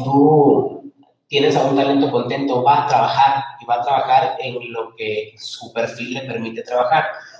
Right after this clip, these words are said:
Si tú estás presionando todo el tiempo para que alcance unas medidas que lo van a obligar a estar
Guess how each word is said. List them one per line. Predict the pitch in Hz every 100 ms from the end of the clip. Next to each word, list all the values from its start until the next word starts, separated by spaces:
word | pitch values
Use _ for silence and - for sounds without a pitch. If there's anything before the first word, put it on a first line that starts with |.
| -
Si | 123
tú | 143
estás | 143 156 127
presionando | 156 127 123 123 123
todo | 127 135
el | 135 139
tiempo | 147 139
para | - - -
que |
alcance | 110 107 127 -
unas | 143 139
medidas | 123 117 131 117 107 -
que |
lo | 104 107
van | 123
a | -
obligar | 120 113 120
a | 117
estar | - 123 147 139